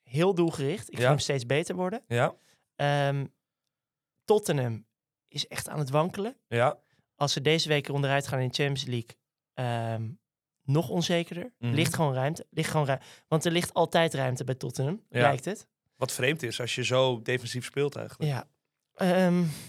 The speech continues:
Speaker 1: dus ik denk dat dit wel een, eh, jongen is om op de radar te
Speaker 2: Hoeveel
Speaker 1: houden.
Speaker 2: in F P L? Weet je dat toevallig?
Speaker 1: Oeh, ja,
Speaker 2: Ik
Speaker 1: geld speelt geen rol meer bij mij,
Speaker 2: Nee,
Speaker 1: jongen.
Speaker 2: ik geloof, eh, zes punt zeven.
Speaker 1: Zes punt zeven?
Speaker 2: Ja. Ja.
Speaker 1: Ik ga het nu bekijken, want we moeten natuurlijk wel accuraat zijn met
Speaker 2: Maar dan ga ik
Speaker 1: dit soort
Speaker 2: even door,
Speaker 1: spelers.
Speaker 2: want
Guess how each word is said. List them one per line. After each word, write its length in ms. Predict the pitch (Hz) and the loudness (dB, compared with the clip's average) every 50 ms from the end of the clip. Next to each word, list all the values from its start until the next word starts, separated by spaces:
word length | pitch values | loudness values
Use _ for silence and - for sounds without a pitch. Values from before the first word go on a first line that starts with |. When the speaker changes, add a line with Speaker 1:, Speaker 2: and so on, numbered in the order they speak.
| - - _ _ _ | -20 -20 _ _ _
Speaker 1:
dus 200 | 160 156 - - | -4 -4 -2 -4
ik 120 | 196 - | -4 -2
denk 180 | - 156 135 127 | -2 -2 0 -2
dat 140 | 135 123 | -2 -4
dit 180 | - 131 120 - | -6 -6 -6 -4
wel 120 | - 123 | -4 -2
een, 180 | 120 120 117 117 | -2 -2 -2 -2
eh, 140 | 120 117 120 | -2 0 0
jongen 220 | 131 135 131 127 127 | 0 0 0 0 -2
is 140 | 123 - | -2 -4
om 60 | 147 139 | -4 -6
op 100 | 131 135 | -6 -6
de 60 | 147 | -6
radar 140 | 131 143 160 | -6 -6 -2
te 40 | 175 | 0
Speaker 2:
Hoeveel 300 | 175 147 143 147 185 220 | 0 0 2 4 4 4
Speaker 1:
houden. 320 | 262 254 220 - 240 151 - | 2 0 -4 -8 -8 -6 -4
Speaker 2:
in 120 | 151 160 | -4 -6
F 40 | - | -2
P 40 | - | 0
L? 340 | 165 170 196 233 254 247 _ _ | 0 0 0 0 -2 -8 _ _
Weet 120 | - 151 | -10 -8
je 60 | 143 - | -6 -6
dat 80 | 127 | -8
toevallig? 420 | - 160 - 180 190 233 233 - - | -8 -6 -6 -6 -6 -6 -6 -4 -2
Speaker 1:
Oeh, 560 | 127 127 127 123 120 117 117 110 110 104 104 156 | -2 0 0 0 -2 -2 -4 -4 -6 -8 -10 -8
ja, 80 | - 127 | -4 -4
Speaker 2:
Ik 80 | 135 139 | -2 0
Speaker 1:
geld 220 | 123 151 147 147 | 2 2 2 2
speelt 240 | - - 156 143 - | 2 0 -2 0 0
geen 120 | - 139 | 0 -2
rol 160 | 131 131 135 | 0 0 2
meer 140 | 139 131 127 | 2 2 2
bij 100 | 131 127 | 2 2
mij, 100 | 127 123 | 4 4
Speaker 2:
Nee, 140 | 127 131 123 | 6 6 6
Speaker 1:
jongen. 160 | 120 123 127 | 4 4 2
Speaker 2:
ik 120 | 160 156 - | 0 0 0
geloof, 360 | - 170 170 165 160 160 - | 2 4 4 4 4 2 -2
eh, 80 | - | -4
zes 200 | - - 165 151 | -2 -2 -2 -2
punt 160 | - - 131 - | -2 -4 -4 -4
zeven. 400 | - 110 101 104 - - - - _ _ _ | -2 -4 -4 -6 -8 -14 -20 -20 _ _ _
Speaker 1:
Zes 200 | - - 151 143 | -12 -10 -10 -8
punt 160 | - 160 147 | -6 -6 -6
zeven? 280 | - - 156 160 170 143 | -4 -4 -4 -2 0 0
Speaker 2:
Ja. 160 | 127 120 - _ _ _ _ _ _ _ _ _ _ _ | 0 0 0 _ _ _ _ _ _ _ _ _ _ _
Ja. 100 | - 131 | -8 -6
Speaker 1:
Ik 60 | 131 | -2
ga 120 | 143 175 | 2 2
het 100 | 175 156 | 2 4
nu 220 | 165 175 190 226 247 | 4 4 2 2 2
bekijken, 560 | 202 185 - - 175 160 156 147 - 160 190 | 0 0 2 2 2 2 2 0 -2 -4 -4
want 120 | 185 160 | -4 -4
we 80 | 147 151 | -2 -2
moeten 220 | 156 156 - 151 | -4 -4 -4 -4
natuurlijk 260 | 147 151 151 156 143 | -6 -4 -4 -4 -4
wel 120 | 156 151 - | -4 -4 -4
accuraat 500 | - 151 - - 147 135 147 147 143 139 | -6 -8 -8 -6 -4 -2 -2 -2 -2 -2
zijn 280 | - - 135 127 127 | -2 -2 -2 -2 -2
met 280 | 123 127 127 - - - _ _ _ _ _ _ | -2 -4 -6 -8 -12 -20 _ _ _ _ _ _
Speaker 2:
Maar 120 | - 131 | 0 2
dan 80 | 139 143 | 2 4
ga 120 | - 165 | 4 4
ik 80 | 170 147 | 4 4
Speaker 1:
dit 120 | 170 165 | 4 0
soort 120 | - 143 131 | 0 0 2
Speaker 2:
even 80 | 160 | 4
door, 120 | 160 147 131 | 4 4 4
Speaker 1:
spelers. 180 | 120 131 127 - | 2 0 0 0
Speaker 2:
want 100 | 143 | 0